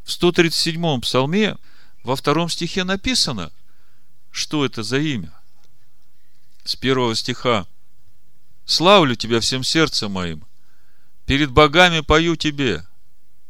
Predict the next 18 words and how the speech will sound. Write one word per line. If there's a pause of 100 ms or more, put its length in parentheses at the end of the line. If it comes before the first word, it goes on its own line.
(640)
поклоняюсь
пред
святым
храмом
твоим
и
славлю
имя
твое
за
милость
твою
и
за
истину
твою, (960)
ибо
ты